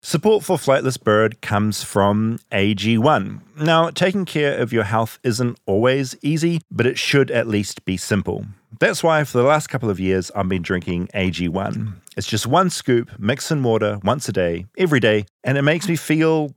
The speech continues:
energized and just much better in my day. That's because each serving of A G one delivers my daily dose of vitamins, minerals, pre and probiotics,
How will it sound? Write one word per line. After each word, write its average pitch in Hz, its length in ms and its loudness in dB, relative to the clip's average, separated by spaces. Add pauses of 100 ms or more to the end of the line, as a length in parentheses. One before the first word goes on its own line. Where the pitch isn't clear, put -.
(120)
energized 143 840 0
and 127 580 -2
just - 400 -8
much - 580 -4 (320)
better 107 440 2
in 101 160 -2
my 98 260 0
day. 95 460 0 (320)
That's 139 320 0
because 143 320 -2
each 151 280 -4
serving 117 400 0
of 104 80 -2
A 104 100 2
G 98 180 -2
one 95 280 0
delivers 95 340 -2
my 87 100 -2
daily 95 300 -2
dose 87 240 -4
of 90 80 -8
vitamins, 123 560 0
minerals, 98 560 0 (140)
pre 147 560 0
and 90 200 -4
probiotics, 110 760 0